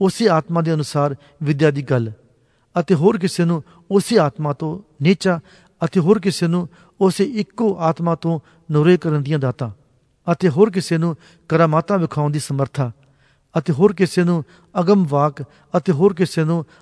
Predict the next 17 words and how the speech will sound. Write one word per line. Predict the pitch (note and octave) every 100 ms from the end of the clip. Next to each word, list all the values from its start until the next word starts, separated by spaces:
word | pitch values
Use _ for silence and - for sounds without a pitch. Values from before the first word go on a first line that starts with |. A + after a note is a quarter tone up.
| _
ਆਤਮਾ | D#3+ D#3+ F3
ਦੀ | F3 D#3+
ਪਛਾਣ, | D3 - D3 D#3 D#3 - _ _
ਅਤੇ | F3 F3
ਹੋਰ | C3+ G3
ਕਿਸੇ | F3 E3+ E3+
ਨੂੰ | D#3+ E3+ D3 _ -
ਅਨੇਕ | F3+ G#3+ -
ਪ੍ਰਕਾਰ | F3 E3 E3
ਦੀਆਂ | D#3 F3
ਭਾਸ਼ਾ, | E3 C3+ B2 - F3 D#3+ _ _ -
ਅਤੇ | - D3+
ਹੋਰ | D3+ F#3
ਕਿਸੇ | F3 D#3 E3+
ਨੂੰ | E3+ E3 - _ -
ਭਾਸ਼ਾ | C#3+ - D3
ਦਾ | C#3